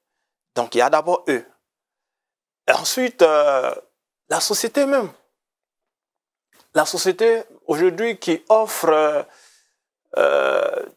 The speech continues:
des modèles à ne pas suivre. Et malheureusement, nos enfants sont influencés par tout ce qu'ils voient autour d'eux, sur les réseaux sociaux, à la télévision,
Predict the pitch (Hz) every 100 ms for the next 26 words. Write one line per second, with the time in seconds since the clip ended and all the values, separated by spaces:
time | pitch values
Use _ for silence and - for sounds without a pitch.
0 | _ 170 175 175 175 160 208 185 143 -
1 | - _ _ - 127 139 139 - - 123
2 | 98 - _ _ _ _ _ _ _ _
3 | _ _ - 180 156 156 156 139 143 143
4 | 180 - _ _ _ _ _ _ - 165
5 | 202 139 123 - 147 165 - _ _ _
6 | - 170 - 151 131 135 135 127 - 151
7 | - 123 113 - 202 - 175 127 139 135
8 | 117 - - _ 131 - 139 120 117 -
9 | _ _ _ _ - 131 117 120 123 156
10 | - 156 - 156 156 165 - - _ _
11 | - - 120 - 170 180 165 160 156 156
12 | 160 160